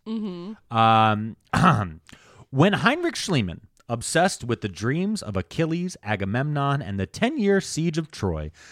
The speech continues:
Speaker 2: showed up in the Greek-sounding town of Indianapolis in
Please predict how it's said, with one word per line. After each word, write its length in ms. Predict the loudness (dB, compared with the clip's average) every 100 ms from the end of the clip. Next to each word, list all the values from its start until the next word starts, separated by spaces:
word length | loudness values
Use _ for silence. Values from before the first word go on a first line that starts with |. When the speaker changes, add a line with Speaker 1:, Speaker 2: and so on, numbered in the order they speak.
| -14
Speaker 2:
showed 420 | -2 4 6 8
up 220 | 6 4
in 220 | 0 0 0
the 80 |
Greek-sounding 840 | 2 2 2 0 -2 -2 0 0 0
town 320 | 0 2 2
of 140 | 0
Indianapolis 960 | 0 0 2 2 2 2 0 -2 -2 -6
in 260 | -6 -6